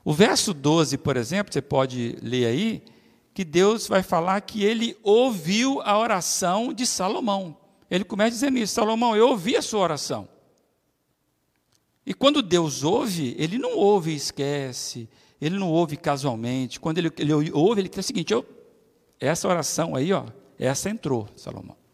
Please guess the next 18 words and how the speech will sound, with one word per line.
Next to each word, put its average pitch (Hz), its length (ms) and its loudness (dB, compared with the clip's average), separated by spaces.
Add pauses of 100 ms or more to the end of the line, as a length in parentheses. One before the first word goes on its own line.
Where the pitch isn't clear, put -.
(1160)
E 196 100 4
aí, 202 200 4
amados, 147 420 2
o - 20 -4
que - 80 -2
eu 226 60 0
quero 175 420 2 (140)
trazer 143 440 0
nessa 123 220 -6
noite 143 560 -4 (1040)
é 160 80 0
que 160 140 -4
Salomão 175 880 2 (220)
tem 220 220 2
a 202 40 -2
confirmação 147 1000 -2 (240)
de - 80 -16
que 135 260 -10